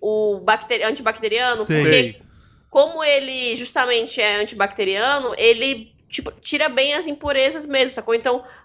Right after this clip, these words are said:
Speaker 1: pra um, um sabonete do dia a dia,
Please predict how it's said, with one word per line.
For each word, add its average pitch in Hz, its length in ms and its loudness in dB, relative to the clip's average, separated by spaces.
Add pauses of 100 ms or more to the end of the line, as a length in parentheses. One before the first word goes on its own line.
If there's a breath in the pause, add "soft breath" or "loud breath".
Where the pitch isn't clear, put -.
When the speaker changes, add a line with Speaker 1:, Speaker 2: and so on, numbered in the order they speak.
Speaker 1:
pra 254 180 2
um, 294 360 -4
um - 20 -4
sabonete 226 560 -2
do 254 120 -2
dia 240 220 -2
a 202 40 0
dia, 208 580 -2